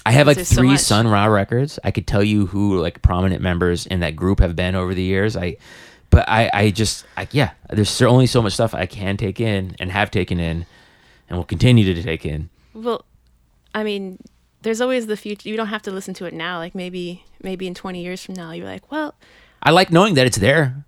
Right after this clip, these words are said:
Speaker 2: Yeah,
Speaker 1: when I'm
Speaker 2: you
Speaker 1: ready
Speaker 2: can,
Speaker 1: for
Speaker 2: you
Speaker 1: it.
Speaker 2: can check it out later when you're ready for
Speaker 1: Yeah.
Speaker 2: it. Like, yeah, you don't have to get through it all right now. There's no rush.
Speaker 1: From that time period, what, what do you remember as being particularly impactful music, um, as a
Speaker 2: I,
Speaker 1: listener?
Speaker 2: uh, I really like Alice Coltrane.
Speaker 1: Yeah.
Speaker 2: Back then, yeah.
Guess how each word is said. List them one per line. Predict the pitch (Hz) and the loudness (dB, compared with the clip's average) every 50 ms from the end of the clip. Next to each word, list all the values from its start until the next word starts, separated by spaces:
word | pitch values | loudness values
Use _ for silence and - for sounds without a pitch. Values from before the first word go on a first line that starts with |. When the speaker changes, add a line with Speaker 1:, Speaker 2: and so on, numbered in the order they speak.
| _ - - | _ -14 -12
Speaker 2:
Yeah, | - - 285 302 359 - | -10 -6 0 2 4 6
Speaker 1:
when | - 110 | 6 6
I'm | 107 - | 6 6
Speaker 2:
you | - | 6
Speaker 1:
ready | 302 - - | 6 6 4
Speaker 2:
can, | - | 4
Speaker 1:
for | - - | 4 4
Speaker 2:
you | - | 4
Speaker 1:
it. | - | 2
Speaker 2:
can | 285 269 254 | 0 -4 -4
check | - 277 262 - | -4 -6 -4 -4
it | 262 254 | -4 -4
out | 247 226 | -4 -2
later | 233 233 226 226 226 | -4 -6 -6 -6 -6
when | 226 | -6
you're | 220 220 226 | -8 -8 -8
ready | 240 226 208 | -8 -8 -2
for | - 135 | 2 2
Speaker 1:
Yeah. | 151 120 - | 4 4 2
Speaker 2:
it. | - _ - | -4 _ -14
Like, | - - _ - | -14 -14 _ -8
yeah, | 131 - - | -8 -8 -6
you | 196 196 | -8 -10
don't | 202 202 | -10 -10
have | 196 196 - | -12 -14 -14
to | - 185 | -14 -14
get | - - - | -14 -14 -14
through | - 180 175 | -12 -12 -10
it | 170 170 | -10 -8
all | 160 165 165 | -8 -8 -8
right | 165 - - | -10 -10 -10
now. | - 85 - - 190 180 _ _ | -12 -12 -12 -12 -14 -18 _ _
There's | 208 190 180 190 | -16 -14 -12 -12
no | 180 170 | -14 -12
rush. | 165 160 170 - - - - _ _ _ _ _ _ _ | -12 -14 -14 -14 -16 -18 -20 _ _ _ _ _ _ _
Speaker 1:
From | - - 147 143 | -2 0 0 2
that | 151 139 - | 0 0 0
time | 131 123 127 123 | -2 -2 -2 -4
period, | - 123 117 113 101 | -2 -2 -2 0 2
what, | 101 110 107 - | 2 2 2 2
what | - 107 110 107 | 4 4 4 6
do | |
you | 107 107 | 6 4
remember | 104 101 104 104 98 104 | 6 4 4 4 4 4
as | 101 92 82 | 4 4 4
being | - 92 92 90 87 82 | 4 4 4 4 2 2
particularly | - 104 90 - 104 95 - 98 92 90 85 85 85 85 80 - | 2 0 2 2 0 0 2 2 0 2 2 0 -2 -2 -4 -4
impactful | 90 80 - 85 80 - - - - 80 | -6 -6 -4 -4 -6 -6 -6 -4 -4 -2
music, | 82 90 92 85 85 82 - _ _ _ - _ _ _ _ - | 0 0 0 0 -2 -4 -6 _ _ _ -20 _ _ _ _ -10
um, | 85 85 82 78 80 76 - - _ _ - - | -8 -6 -6 -6 -8 -8 -12 -16 _ _ -10 -6
as | 90 | -4
a | - | -2
Speaker 2:
I, | 85 | 0
Speaker 1:
listener? | 90 101 - - 78 73 - - _ - | 0 0 0 -2 -4 -6 -8 -10 _ -6
Speaker 2:
uh, | - | -4
I | 220 214 214 208 208 208 208 202 202 202 202 202 196 202 | -4 -2 -2 -2 -2 -2 -2 -2 -2 -2 -2 -2 -4 -4
really | 208 214 214 208 | -4 -4 -4 -4
like | 202 202 - | -6 -6 -6
Alice | 190 185 185 190 - | -6 -6 -6 -6 -8
Coltrane. | - - - 185 - - 233 226 233 233 233 226 _ _ _ _ _ _ _ _ _ - | -10 -10 -10 -10 -10 -10 -10 -8 -8 -8 -10 -12 _ _ _ _ _ _ _ _ _ -6
Speaker 1:
Yeah. | - 95 104 123 135 135 | -2 2 4 4 4 4
Speaker 2:
Back | 131 202 - - - | 2 0 -4 -8 -10
then, | 214 208 202 208 196 | -10 -8 -8 -8 -8
yeah. | 190 190 185 180 185 185 | -8 -6 -6 -8 -8 -10